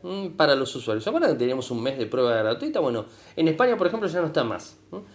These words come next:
Eliminó el, el mes de prueba gratuita, en donde contratas el servicio, tenés que pagarlo. O sea, no hay vuelta. O sea, es así, di-, así porque sí. Eh,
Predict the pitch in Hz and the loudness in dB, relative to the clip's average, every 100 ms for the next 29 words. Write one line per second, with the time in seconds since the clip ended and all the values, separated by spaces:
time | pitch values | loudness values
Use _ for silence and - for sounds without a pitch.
0 | - - - 160 156 156 180 233 233 156 | -20 -8 6 10 10 8 6 6 4 0
1 | 131 139 165 156 160 160 147 131 135 143 | -2 0 2 0 4 6 6 6 4 2
2 | 208 160 165 - - - - 147 147 151 | -2 0 -2 -4 -20 -10 0 2 4 2
3 | 151 - - _ - 147 - - - 151 | 0 -12 -20 _ -14 -14 -16 -16 0 4
4 | 147 214 269 254 202 208 262 285 254 - | 6 8 6 4 2 2 4 4 4 2
5 | 156 170 170 147 117 101 104 107 - 143 | 8 8 8 6 4 2 -2 -6 -8 -4
6 | 175 180 175 120 107 107 117 - 156 151 | -2 2 4 4 2 0 -6 -6 -8 -4
7 | 143 - - 185 180 - - 143 - - | -4 -4 -2 0 0 -2 2 2 2 2
8 | 285 294 - 156 147 139 - 127 - 196 | 2 0 -4 -6 -4 -4 0 0 0 -8
9 | - - - 269 156 - - - - - | -10 0 6 6 6 0 -8 -12 -20 -20
10 | - - - 139 139 139 135 131 127 123 | -20 -14 -2 0 2 2 2 2 2 0
11 | 120 120 | -2 -6